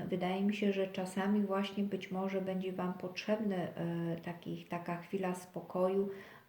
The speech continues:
aby dalej działać, aby skupić się na tym, co jest dla was ważne, zastanowić się nad, em, swoją przyszłością, nad tymi celami, które sobie właśnie w życiu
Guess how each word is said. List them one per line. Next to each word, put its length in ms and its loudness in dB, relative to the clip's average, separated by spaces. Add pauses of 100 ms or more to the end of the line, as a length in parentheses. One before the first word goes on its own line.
aby 560 6 (100)
dalej 480 4
działać, 680 0 (440)
aby 220 -2
skupić 520 -4
się 200 2
na 240 2
tym, 260 -2
co 120 -4
jest 200 0
dla 120 2
was 280 -2
ważne, 580 2 (380)
zastanowić 680 -2
się 160 0
nad, 360 -2 (160)
em, 680 -2 (140)
swoją 420 -2
przyszłością, 720 -2
nad 240 -2
tymi 240 -2
celami, 640 0
które 300 0
sobie 300 -2
właśnie 400 -2 (380)
w 80 -6
życiu 420 -2